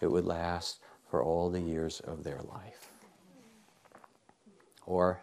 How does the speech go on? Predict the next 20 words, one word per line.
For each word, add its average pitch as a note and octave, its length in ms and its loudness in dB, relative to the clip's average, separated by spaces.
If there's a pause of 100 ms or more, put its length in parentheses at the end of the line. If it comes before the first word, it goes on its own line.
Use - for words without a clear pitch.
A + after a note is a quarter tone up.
the E2 80 0
bumper F2 340 2
sticker - 440 0
that E2 160 6
I D#2+ 60 8
read E2 260 6
that E2+ 160 4
says, D#2+ 480 0 (200)
"Save F#2+ 360 6
the G2 160 6
Earth, E2+ 280 6
it's - 220 -2
the - 160 0
only F2+ 300 2
planet E2+ 460 0
that E2 120 2
has D#2+ 220 -4
chocolate." - 520 -2 (240)
All - 600 -6
right? F2 420 2